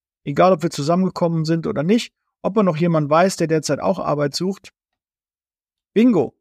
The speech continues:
Am Ende des Jahres wird da eine große, mehrstellige, zwei-, dreistellige Zahl bestimmt stehen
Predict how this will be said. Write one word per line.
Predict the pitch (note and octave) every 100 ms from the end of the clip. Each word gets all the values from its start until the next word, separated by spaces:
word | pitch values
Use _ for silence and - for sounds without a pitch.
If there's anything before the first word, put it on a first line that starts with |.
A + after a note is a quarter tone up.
| _ _ _ _
Am | D3
Ende | F#3 C4 A#3
des | F3+ -
Jahres | E3 G3+ F#3+ G#3 - - -
wird | F3+ F#3+
da |
eine | E3+ D3+
große, | A#2 D#3 B3 C#4+ - G#3 B3 - _ _ _ _ -
mehrstellige, | C#3 G3+ G#3+ G3 F3+ F3+ E3 F3+ G3 - _ _ _ _ _
zwei-, | - D3+ F3+
dreistellige | F3+ D3+ F3 F#3 F#3 F3+ E3
Zahl | - E3 F3
bestimmt | F3 - D#3+ D#3+
stehen | - D#3+ F3